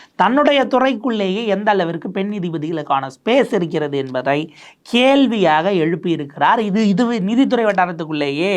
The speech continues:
மற்றும் ஒரு சலசலப்பை உருவாக்கியிருக்கிறது. அஹ், நம்ம ஹிந்துஸ்தான் டைம்ஸ்ல ரிப்போர்ட் ஆன அந்த நியூஸை பார்க்குறோம். "ஜஸ்டிஸ் நாகரத்னா calls for more inclusive, diverse Indian judiciary." இந்தியாவினுடைய,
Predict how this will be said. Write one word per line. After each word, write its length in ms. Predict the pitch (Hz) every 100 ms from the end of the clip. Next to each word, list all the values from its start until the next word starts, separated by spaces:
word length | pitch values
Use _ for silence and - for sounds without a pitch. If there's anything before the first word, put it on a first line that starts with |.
| 135 - - - -
மற்றும் 400 | 190 185 262 214
ஒரு 240 | 165 185
சலசலப்பை 720 | - 175 196 208 180 147 151 -
உருவாக்கியிருக்கிறது. 800 | 160 147 127 135 127 131 117 135 - - -
அஹ், 200 | - 135
நம்ம 200 | 147 147 139 135 135 135 165 156
ஹிந்துஸ்தான் 480 | 147 190 185 - 175
டைம்ஸ்ல 300 | 165 156 160
ரிப்போர்ட் 280 | 151 156 151
ஆன 160 | 143
அந்த 180 | 139 135
நியூஸை 340 | 135 170 156 143
பார்க்குறோம். 440 | 131 127 156 175 - - -
"ஜஸ்டிஸ் 340 | 202 196 180 190
நாகரத்னா 500 | 202 233 196 196 190
calls 320 | 170 180 185
for 160 | - 160 156
more 280 | 170 214 202
inclusive, 560 | 180 190 190 185 233 165
diverse 440 | 151 190 208 208
Indian 280 | 180 165 180
judiciary." 600 | 156 151 151 - 135 151 151 - - - -
இந்தியாவினுடைய, 880 | 175 220 233 202 190 165 156 156